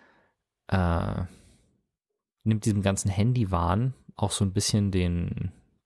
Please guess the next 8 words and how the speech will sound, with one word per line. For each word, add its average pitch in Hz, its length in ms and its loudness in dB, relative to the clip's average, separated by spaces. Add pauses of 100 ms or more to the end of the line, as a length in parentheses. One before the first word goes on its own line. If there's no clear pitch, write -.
die 98 80 -2
Geschwindigkeit 110 720 0
raus. 113 320 0 (1300)
Es - 140 -2
gibt 147 220 -2
quasi 135 260 2
so 117 160 2
den 110 200 0